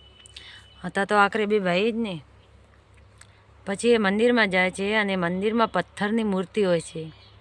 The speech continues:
અને એ મૂર્તિને પેલો એનો નાનો ભાઈ છે, એ હાથ જોડી પગે પડે છે ભગવાનને અને એ પ્રસાદ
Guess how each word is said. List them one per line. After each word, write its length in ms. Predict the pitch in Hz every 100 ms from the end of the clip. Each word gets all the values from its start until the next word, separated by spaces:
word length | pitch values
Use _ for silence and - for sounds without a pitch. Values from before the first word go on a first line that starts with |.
| - - - - - - - - - - - -
અને 220 | 190 196
એ 260 | - 214 254
મૂર્તિને 760 | 240 214 - 226 233 262 262 - - - - _
પેલો 280 | 202 202 196
એનો 200 | 214 233
નાનો 320 | 214 170 190
ભાઈ 260 | 202 196 214
છે, 420 | - 202 208 208 - - - - - - - - - - - -
એ 60 |
હાથ 260 | 185 170 196
જોડી 420 | 190 208 233 254 196 190 - - -
પગે 240 | 190 196 262
પડે 240 | 220 202
છે 140 | 196
ભગવાનને 560 | 196 180 175 196 220 208
અને 220 | 190 202
એ 40 | 196
પ્રસાદ 440 | 185 175 196 180